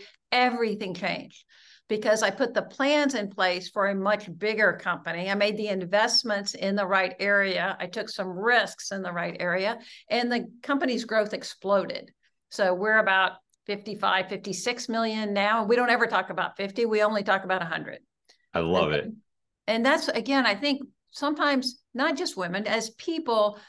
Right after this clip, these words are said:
Speaker 1: we just limit our thinking for what is possible. And if you just go ahead and put the plans out there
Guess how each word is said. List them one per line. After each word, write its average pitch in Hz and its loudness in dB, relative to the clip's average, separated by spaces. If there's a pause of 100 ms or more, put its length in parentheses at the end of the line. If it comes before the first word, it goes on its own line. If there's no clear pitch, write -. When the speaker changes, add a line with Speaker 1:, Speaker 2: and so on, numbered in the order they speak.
(580)
Speaker 1:
we 226 -2
just 277 0
limit 226 -2
our 196 4
thinking 190 -6 (100)
for 208 0
what 185 0
is 190 -2
possible. 170 -4
And 180 -6
if 208 -6
you 240 -4
just 277 -4
go 320 0
ahead 302 4
and 240 0
put 262 -4
the 202 -2
plans 220 0
out 214 0
there 226 -2